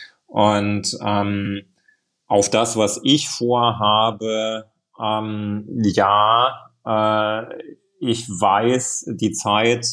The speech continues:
äh, der Fastest Known Time auf die Minute, ähm, weil man munkeln könnte, ähm, dass ich sozusagen mich da dran orientiere,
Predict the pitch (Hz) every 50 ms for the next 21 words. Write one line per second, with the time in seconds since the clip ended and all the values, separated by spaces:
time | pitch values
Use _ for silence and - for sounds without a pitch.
0 | - - 113 110 101 113 107 107 - 113 110 113 - - 120 113 - - 110 110
1 | 110 110 104 - - 113 110 110 110 110 107 104 110 113 - - 113 107 107 104
2 | 110 120 135 - - 151 156 156 - _ - - - - - _ _ _ - 113
3 | 113 113 113 113 113 113 113 110 101 107 110 110 113 107 107 104 104 117 120 117
4 | 123 113 110 110 - 113 110 113 113 110 117 113 110 107 110 110 - _ _ -
5 | 110 107 107 107 107 107 107 104 101 107 98 - 120 - - - 117 98 - -
6 | 101 92 92 107 104 104 107 107 104 101 92 - - 104 101 120 120 - 101 104
7 | 104 104 107 107 110 110 110 104 101 98 98 - - 117 123 135 117 113 113 117
8 | 117